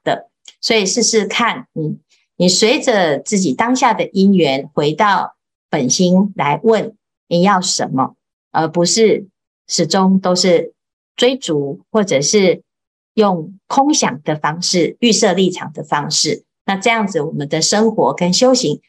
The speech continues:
就会比较轻松。那不懂是很正常的啊，我们又不是佛，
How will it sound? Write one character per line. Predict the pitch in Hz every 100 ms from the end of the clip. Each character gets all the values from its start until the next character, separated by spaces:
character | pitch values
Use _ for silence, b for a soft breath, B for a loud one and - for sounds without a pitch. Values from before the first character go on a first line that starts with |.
| _ _
就 | 214 165
会 | 165
比 | 151
较 | 151 156
轻 | - 160
松。 | 156 - 139 156 _ _ _ _ -
那 |
不 | 277 359
懂 | 359 175 160
是 | 262
很 | 214
正 | 185 262 220
常 | 175 147
的 | 156
啊， | 165 165 -
我 |
们 | 156 160
又 | 214
不 | - 202
是 | 208
佛， | 190 151 120 120